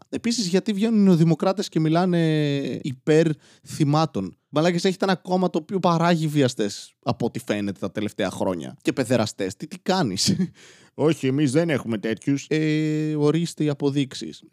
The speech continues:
«Α, δεν ισχύουν αυτά. Το ζήτα να κοιτάς». Αλλά αλήθεια, είναι, από πότε είναι debatable; Βγαίνει μια κοπέλα μετά από είκοσι χρόνια, λέει, «Με βίασε ο τάδε». Και είμαστε όλοι, «Γιατί σου πήρε είκοσι χρόνια;» Τι, τι, μαλάκα, σε έχουν βία-, <laughs> σε έχουν γαμίσει. Να το θέσω διαφορετικά.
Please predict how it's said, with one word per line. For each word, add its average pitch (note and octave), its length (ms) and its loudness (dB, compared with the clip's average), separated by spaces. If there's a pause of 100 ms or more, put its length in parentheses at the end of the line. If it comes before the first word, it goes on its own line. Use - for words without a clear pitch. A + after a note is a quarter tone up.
«Α, A2+ 280 -2
δεν A#2+ 220 -4
ισχύουν A2 360 -4
αυτά. A2 320 -4
Το A#2+ 140 2
ζήτα B2 340 2
να A2 120 -2
κοιτάς». G2+ 520 -8
Αλλά F3+ 240 -2
αλήθεια, G3 360 0
είναι, A3+ 160 -2 (100)
από - 180 -6
πότε B3+ 180 0
είναι A3 280 -2
debatable; A2+ 580 0
Βγαίνει G3+ 240 2
μια F#3+ 120 2
κοπέλα E3 340 2
μετά F3+ 200 2
από E3+ 160 -2
είκοσι D3 280 -2
χρόνια, F3+ 300 -2
λέει, F#3 140 4
«Με E3 120 2
βίασε D#3+ 320 0
ο C#3 60 -4
τάδε». A2 320 -2
Και F#3+ 100 0
είμαστε F3+ 220 4
όλοι, G3 180 4
«Γιατί A2+ 280 -2
σου C3 120 -2
πήρε A#2 160 2
είκοσι G2+ 220 -2
χρόνια;» F#2+ 300 0
Τι, F#4 220 -6
τι, - 460 -16 (340)
μαλάκα, F#4+ 320 0
σε - 120 0
έχουν F3 240 0
βία-, A2+ 240 4 (140)
<laughs> F#3 80 -4
σε C#4+ 100 2
έχουν C4 160 4
γαμίσει. D3+ 800 0 (400)
Να E3 100 -10
το F#3+ 120 -4
θέσω B3 260 0
διαφορετικά. G3 680 -2